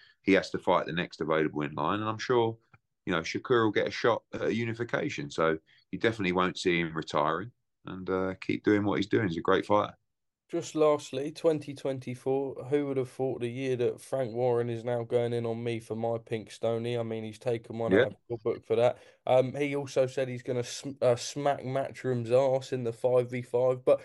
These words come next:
Speaker 2: it almost seems a little bit too amicable. Even, like, when, uh,
Speaker 1: Nah,
Speaker 2: I
Speaker 1: it's not
Speaker 2: I
Speaker 1: amicable. It's not. Listen, there's a, I mean, I, I enjoy being around those, like, and, and genuinely, like,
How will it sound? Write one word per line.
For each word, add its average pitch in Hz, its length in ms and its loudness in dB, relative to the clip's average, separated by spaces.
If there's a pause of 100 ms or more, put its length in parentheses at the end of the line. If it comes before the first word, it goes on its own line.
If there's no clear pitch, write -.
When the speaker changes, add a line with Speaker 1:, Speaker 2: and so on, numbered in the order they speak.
(140)
Speaker 2:
it - 100 4
almost 254 420 2
seems 151 280 0
a - 20 0
little 139 200 2
bit 127 200 -2
too 170 260 2
amicable. 156 600 -2 (200)
Even, 170 380 0
like, 156 160 8
when, 139 480 2
uh, 120 240 -4
Speaker 1:
Nah, 123 260 6
Speaker 2:
I - 40 2
Speaker 1:
it's - 140 -6
not 117 200 2
Speaker 2:
I 78 60 -4
Speaker 1:
amicable. 135 500 2
It's - 140 -6
not. 120 160 0 (260)
Listen, 104 300 4 (200)
there's 127 220 8
a, 123 320 6 (880)
I 120 80 -4
mean, 123 180 -8
I, 127 360 2
I 127 140 2
enjoy 127 420 0
being 117 220 -2
around 101 360 -2
those, 80 160 -10
like, 87 360 -2
and, 98 160 -6 (120)
and 95 140 -8
genuinely, 80 600 -2
like, 82 220 2